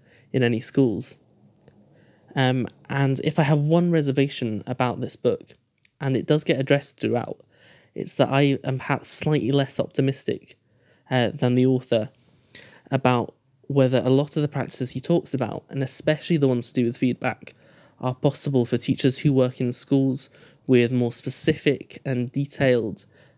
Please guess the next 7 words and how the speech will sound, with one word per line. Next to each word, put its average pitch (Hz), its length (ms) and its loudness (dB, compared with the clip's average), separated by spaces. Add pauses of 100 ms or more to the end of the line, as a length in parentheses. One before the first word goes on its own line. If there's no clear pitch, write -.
(100)
uh, 53 240 -6
teaching - 420 -2
and 120 100 2
learning 120 300 2
or 120 100 0
marking 123 420 -2
policies. - 720 -6